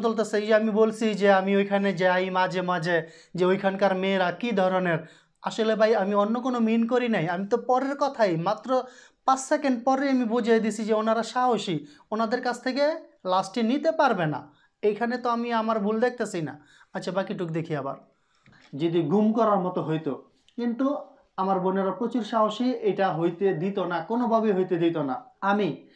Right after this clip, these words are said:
ব্যক্তিগতভাবে অনেকগুলি লোকের সাথে, ক্লাসিক অ্যাপারেলসের অনেকগুলি লোকের সাথে কথা বলছি যে ভাই গতকালকে যে এই যে এই ধরনের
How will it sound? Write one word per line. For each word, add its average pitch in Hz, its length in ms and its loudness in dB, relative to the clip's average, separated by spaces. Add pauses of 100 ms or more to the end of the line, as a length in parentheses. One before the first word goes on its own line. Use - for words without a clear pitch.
(360)
ব্যক্তিগতভাবে 190 880 0 (800)
অনেকগুলি 226 500 2
লোকের 214 280 -2
সাথে, 180 180 -4 (120)
ক্লাসিক 180 320 -2 (360)
অ্যাপারেলসের 185 600 -2 (200)
অনেকগুলি 196 480 0
লোকের 190 260 -4
সাথে 185 240 -4
কথা 190 260 -2
বলছি 180 280 -2 (480)
যে 170 140 0
ভাই 190 120 2 (140)
গতকালকে 220 540 -4
যে 202 80 2 (200)
এই 240 100 0 (100)
যে 214 80 0 (160)
এই 214 160 0
ধরনের 190 320 -2